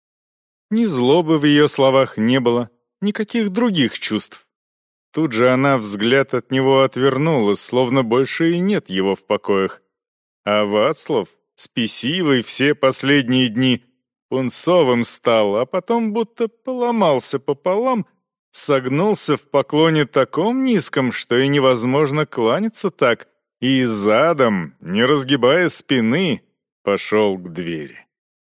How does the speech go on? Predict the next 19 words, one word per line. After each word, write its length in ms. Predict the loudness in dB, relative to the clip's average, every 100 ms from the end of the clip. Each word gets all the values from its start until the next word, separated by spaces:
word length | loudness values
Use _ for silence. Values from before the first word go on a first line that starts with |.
| _
Дошел, 720 | -6 -4 -4 -4 0 2 2 0
не 140 | 0
поднимая 540 | 0 0 2 2 2
лица 500 | 2 0 0 2 2
от 220 | 2 -2 -2
пола, 380 | 2 4 4
и 260 | 2 2 -2
дверь 480 | -4 -8 -4 -2 -2
прикрыл 680 | -2 -4 -2 0 2 2 -2
так 400 | -2 -2 -2 -12
тихо, 500 | -6 -4 0 -2 0
как 300 | -2 -2 2
возможно, 760 | 2 2 0 0 0 0 -2 -4 _ _ _
чтобы 420 | -18 -6 -2 0
не 140 | 0 0
подумали, 800 | 0 -2 2 2 2 2 2 0
что 340 | -2 -2 0
хлопнул 720 | 0 -2 2 2 2 -2 0
ею. 460 | 2 2 0 -2